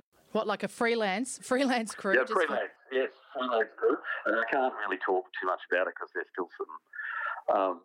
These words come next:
Speaker 2: court cases pending, but the police locked up this crew, and, and there are some others. So we haven't really had a, a gangland hit here for about eighteen months, and that, the last one was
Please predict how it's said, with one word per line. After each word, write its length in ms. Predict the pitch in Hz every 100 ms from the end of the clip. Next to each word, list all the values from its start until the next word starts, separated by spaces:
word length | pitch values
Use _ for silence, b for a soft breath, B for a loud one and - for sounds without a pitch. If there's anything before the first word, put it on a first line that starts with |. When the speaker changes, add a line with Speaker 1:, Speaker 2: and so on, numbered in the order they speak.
| _ _ -
Speaker 2:
court 240 | 131 135
cases 400 | 120 92 85 - -
pending, 300 | 90 85 78 - -
but 100 | 90 -
the 60 | -
police 240 | 113 117 - - _ 92
locked 300 | 92 - -
up 220 | 82 - - -
this 120 | 78 -
crew, 260 | - 73 64 - _ _ _ _ -
and, 260 | 80 82 82 -
and 160 | 131 135
there 100 | 101
are 80 | 87
some 120 | 82 76
others. 280 | 67 - - -
So 160 | 87 87 B B B B B
we 120 | 104
haven't 240 | 123 101 90
really 340 | 95 101 101
had 220 | - 87 82
a, 120 | 80 - 82
a 40 | - -
gangland 500 | 87 85 80 78 76
hit 120 | 92 87 -
here 180 | 87 82
for 120 | - 80
about 400 | 85 82 80 78 85
eighteen 360 | 82 - 87 76
months, 220 | 95 120 -
and 100 | 82
that, 80 | 80 76
the 60 | 80
last 200 | 80 80
one 120 | 85
was 100 | 82